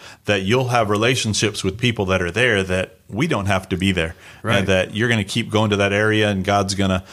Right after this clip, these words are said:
Speaker 1: uh, you know, I really, I, as I reflect back over ten years, I may write something on this, just how God reaches a people group through long-term partnerships,
Speaker 2: Mm.
Speaker 1: through a church or a, a person who's just invested in an area.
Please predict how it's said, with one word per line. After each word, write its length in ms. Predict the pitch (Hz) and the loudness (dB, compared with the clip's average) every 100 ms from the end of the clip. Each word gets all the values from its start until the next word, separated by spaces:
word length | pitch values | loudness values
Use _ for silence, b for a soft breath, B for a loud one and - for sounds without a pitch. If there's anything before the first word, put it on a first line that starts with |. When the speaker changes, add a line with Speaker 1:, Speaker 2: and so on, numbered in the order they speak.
| B B | B B
Speaker 1:
uh, 140 | 98 98 | -4 -2
you 120 | 101 | 0
know, 120 | 98 92 | -2 0
I 180 | 104 | 0
really, 420 | 110 113 123 113 101 | 0 2 2 2 2
I, 220 | 104 104 | 2 0
as 120 | 101 | 2
I 100 | 107 | 2
reflect 540 | 104 101 - 107 107 95 | 2 0 0 -2 -2 0
back 280 | 98 95 | 0 0
over 160 | 98 92 | 0 -2
ten 280 | 95 110 101 | -2 0 2
years, 460 | 95 92 90 87 - | 2 2 0 -4 -2
I 80 | 104 | -2
may 160 | 104 | 0
write 300 | 101 95 98 | 0 0 0
something 320 | - 95 - 92 | -2 -2 -2 -2
on 140 | 92 | 0
this, 320 | 92 92 - - B - | 0 -2 -4 -8 B -6
just 200 | 110 - | -4 -2
how 240 | 113 117 | 0 0
God 460 | 120 110 110 107 95 | 2 2 2 2 2
reaches 440 | 113 113 120 104 | 0 2 2 0
a 120 | - 92 | 0 -4
people 360 | - 98 95 | -2 -2 -2
group 400 | 92 90 90 - B B - | 0 0 -2 -6 B B -2
through 340 | 110 104 107 - - - | 2 2 0 -8 -12 -4
long-term 680 | 95 110 117 113 - 110 101 | 2 4 2 0 0 0 2
partnerships, 800 | 107 95 92 - 110 107 104 101 | 0 -2 -4 -2 -2 0 -2 -4
Speaker 2:
Mm. 40 | B | B
Speaker 1:
through 240 | - 104 98 | 0 2 4
a 60 | 90 | 2
church 640 | - - 123 123 123 - | -2 2 2 2 0 -4
or 240 | 107 95 | 0 2
a, 140 | 87 85 B B | 2 0 B B
a 80 | 85 | -6
person 560 | - 123 117 - 101 92 | -2 0 0 0 -2 0
who's 200 | 101 87 | 0 -2
just 380 | 90 - 90 - B - | -6 -4 -6 -8 B -2
invested 680 | 101 95 110 127 - 131 | -2 0 0 0 0 0
in 120 | 113 104 | 2 2
an 200 | 95 95 | 0 -2
area. 580 | 104 98 90 85 78 | -2 -2 -2 -6 -8